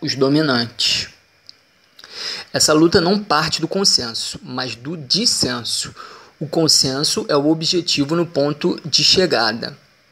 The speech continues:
Para isso, é necessário, através da prática social,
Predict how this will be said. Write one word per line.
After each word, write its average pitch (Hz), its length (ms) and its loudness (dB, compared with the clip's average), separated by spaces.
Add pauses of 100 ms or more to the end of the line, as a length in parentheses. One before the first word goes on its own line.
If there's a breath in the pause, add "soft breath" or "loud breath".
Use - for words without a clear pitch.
(520)
Para 131 240 2
isso, 147 500 2
é 156 80 0
necessário, 143 760 2
através 139 520 0
da 127 120 0
prática 147 460 0
social, 135 680 0